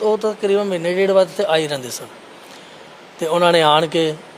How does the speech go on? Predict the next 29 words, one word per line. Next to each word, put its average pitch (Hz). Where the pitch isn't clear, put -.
ਤੇ 151
ਸਾਰੇ 147
ਪਰਿਵਾਰ 147
ਦੀ 151
ਅਰਦਾਸ 135
ਕਰਾਉਣੀ। 143
ਇੱਥੇ 165
ਮੈਂ 151
ਬੈਠਾ 147
ਹੁੰਦਾ 156
ਸਾਂ 143
ਤਕਰੀਬਨ, 143
ਤੇ 156
ਆਉਣਾ 139
ਤੇ 147
"ਬਾਬਾ 139
ਜੀ 147
ਸਤਿ 135
ਸ਼੍ਰੀ 139
ਅਕਾਲ, 131
ਸਤਿ 143
ਸ਼੍ਰੀ -
ਅਕਾਲ, -
ਬਾਬਾ 147
ਜੀ 160
ਇਹ 147
ਪੈਸੇ 139
ਲੈ 135
ਲਓ 131